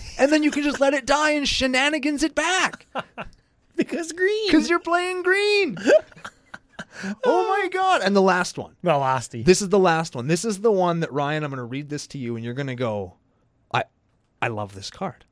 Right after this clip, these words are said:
Speaker 1: You're gonna like this.
Speaker 2: Okay.
Speaker 1: You're, I promise you're gonna like this. Check this out. It's, it's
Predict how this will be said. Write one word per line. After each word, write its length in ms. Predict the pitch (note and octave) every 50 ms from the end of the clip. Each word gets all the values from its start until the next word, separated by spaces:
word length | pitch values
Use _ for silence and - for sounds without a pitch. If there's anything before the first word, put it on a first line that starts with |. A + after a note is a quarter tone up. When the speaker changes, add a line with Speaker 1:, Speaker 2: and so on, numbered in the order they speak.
| _ _ _ _ _ _ _ _
Speaker 1:
You're 160 | C#3+ D3+ F#3+ G3
gonna 120 | G#3 F#3+
like 240 | E3 D3 B2 G#2+ -
this. 300 | - - - - - _ _ -
Speaker 2:
Okay. 140 | F#3 D3 - - _ _
Speaker 1:
You're, 140 | - D3 F3 -
I 100 | D#3+ E3
promise 360 | - F#3+ F#3+ F#3 F#3 E3+ -
you're 60 | E3+
gonna 140 | D3+ D3 C3
like 200 | A#2+ G#2 F#2+ -
this. 140 | - E2+ -
Check 180 | - F#3+ F#3
this 160 | - F3+ - B2+
out. 100 | - -
It's, 360 | - - - - - - - -
it's 260 | D3+ C3 - -